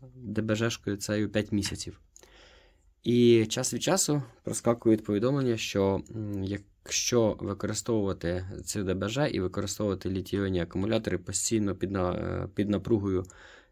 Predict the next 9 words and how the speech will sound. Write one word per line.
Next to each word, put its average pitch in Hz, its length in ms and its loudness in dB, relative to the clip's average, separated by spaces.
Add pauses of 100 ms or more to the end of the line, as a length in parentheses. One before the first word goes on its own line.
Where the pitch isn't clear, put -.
і 98 400 0
зарядкою 95 600 0
в 87 40 -10
сто 87 200 -4
відсотків, 139 640 -2 (960)
то 104 360 4 (380)
ці 113 260 4
літій-іонні 101 580 0
акумулятори 131 600 -2